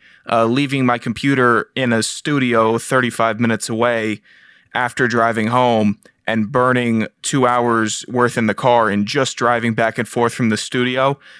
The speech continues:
and then tack on another hour of driving today, uh, on a day where you looked for another thirty minutes to take your keys,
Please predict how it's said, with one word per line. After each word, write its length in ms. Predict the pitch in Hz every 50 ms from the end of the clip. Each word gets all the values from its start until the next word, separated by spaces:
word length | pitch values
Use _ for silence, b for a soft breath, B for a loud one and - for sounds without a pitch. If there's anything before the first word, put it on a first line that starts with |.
| B B B
and 100 | 120 117
then 140 | 117 113 107
tack 380 | - - 127 123 123 - -
on 100 | 127 117
another 320 | 117 110 110 113 117 123 101
hour 300 | 113 120 120 123 120 120
of 100 | 117 120
driving 420 | - 120 117 120 120 120 123 120
today, 320 | - 131 127 127 131 135 - B B B B B B -
uh, 180 | 110 113 101
on 120 | - 120 117
a 60 | 113
day 220 | 104 117 117 120
where 120 | 117 117 120
you 120 | 110 110
looked 220 | 110 117 120 -
for 160 | - - 120 110
another 240 | 113 113 113 113
thirty 300 | 110 - - 131 117 117
minutes 320 | 117 117 117 113 110 - -
to 180 | - - 110 101
take 260 | - - 127 117 -
your 100 | 110 107
keys, 420 | - - 156 147 127 113 107 -